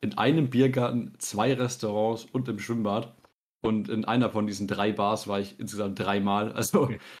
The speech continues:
Speaker 1: waren das insgesamt fünf Barbesuche.
Speaker 2: Ja.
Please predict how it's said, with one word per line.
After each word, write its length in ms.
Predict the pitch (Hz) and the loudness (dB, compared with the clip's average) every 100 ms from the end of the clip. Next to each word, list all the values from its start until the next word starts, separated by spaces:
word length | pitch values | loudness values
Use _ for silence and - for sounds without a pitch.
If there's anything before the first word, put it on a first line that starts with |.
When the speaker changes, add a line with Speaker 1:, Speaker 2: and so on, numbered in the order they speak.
| _ | _
Speaker 1:
waren 280 | - - 113 | -20 -6 -2
das 120 | 107 | -2
insgesamt 420 | - 113 - 107 101 | -2 -2 0 -2 0
fünf 300 | 151 131 - | 0 0 0
Barbesuche. 800 | 107 110 110 104 131 127 127 131 _ _ _ - | 2 2 2 2 2 4 2 0 _ _ _ -10
Speaker 2:
Ja. 180 | 107 | -10